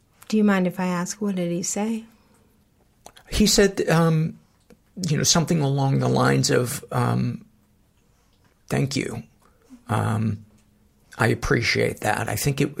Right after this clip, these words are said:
Speaker 2: I think it was more minimized than that, but,
Speaker 1: Mm-hmm.
Speaker 2: uh, he, he held no bitterness tor-, towards me, that at, at least outwardly. But, um, it,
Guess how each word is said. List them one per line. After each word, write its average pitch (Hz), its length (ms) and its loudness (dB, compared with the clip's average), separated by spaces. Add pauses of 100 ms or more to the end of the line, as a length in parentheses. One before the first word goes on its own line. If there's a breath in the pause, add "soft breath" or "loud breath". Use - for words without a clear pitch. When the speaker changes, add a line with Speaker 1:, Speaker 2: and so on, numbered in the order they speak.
Speaker 2:
I 135 60 0
think 196 240 0
it 180 100 2
was 117 200 0
more 123 340 4
minimized 135 920 2
than 165 260 2
that, 160 300 0 (120)
but, 220 220 4
Speaker 1:
Mm-hmm. 233 160 0 (380 loud breath)
Speaker 2:
uh, 117 280 2 (220 loud breath)
he, 165 120 2 (160)
he 151 180 2
held 143 280 4
no 139 180 4
bitterness 127 600 0
tor-, - 340 -2 (200)
towards - 440 0
me, - 320 -10
that - 400 -2
at, 131 240 2
at 127 120 4
least 135 380 0
outwardly. - 760 0 (1300)
But, - 300 0 (100)
um, 107 440 -2 (2250 loud breath)
it, - 360 0